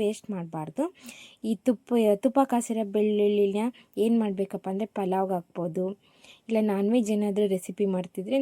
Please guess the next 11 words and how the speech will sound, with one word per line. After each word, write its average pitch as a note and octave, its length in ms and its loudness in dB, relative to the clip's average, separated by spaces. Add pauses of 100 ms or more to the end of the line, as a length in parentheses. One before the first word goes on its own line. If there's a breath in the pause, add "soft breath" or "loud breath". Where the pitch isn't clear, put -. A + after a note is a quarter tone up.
ನಾವು A3 220 0
ಅದ್ರಕ್ಕೆ F#3+ 460 -2
ಹಾಕ್ಬೋದು, F3+ 380 -2 (140)
ತುಂಬ G3+ 200 0 (180)
ಚೆನ್ನಾಗಿರುತ್ತೆ. F3+ 640 -2 (800 soft breath)
ವೇಸ್ಟ್ E4 320 4
ಮಾಡಬಾರ್ದು, G#3+ 420 0
ಏಕೆಂದರೆ C4 280 2
ಅದರಲ್ಲಿ A#3 300 0
ಅಂಶ A#3+ 200 -2 (120)
ಎಲ್ಲ B3 120 2